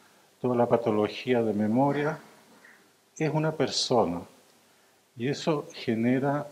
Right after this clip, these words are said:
eh, a mi modo de ver, un dilema permanente porque los sistemas también le exigen a los médicos que se adopten al sistema, que usen los protocolos, que hagan las cosas de acuerdo a, como dice la dirección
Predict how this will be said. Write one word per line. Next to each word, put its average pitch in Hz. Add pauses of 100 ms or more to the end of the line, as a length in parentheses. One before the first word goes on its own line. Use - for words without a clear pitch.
eh, 104 (280)
a 110
mi 113
modo 127
de 117
ver, 131 (840)
un 107
dilema 123
permanente 110
porque 110
los 101
sistemas 127
también 120
le 123
exigen -
a 104
los 90
médicos 107 (680)
que 107
se -
adopten 104
al 110
sistema, - (580)
que 110
usen 110
los 110
protocolos, 131 (460)
que 113
hagan 113
las 123
cosas 113
de 110
acuerdo 117 (340)
a, 135 (100)
como 104
dice 117
la 104
dirección 107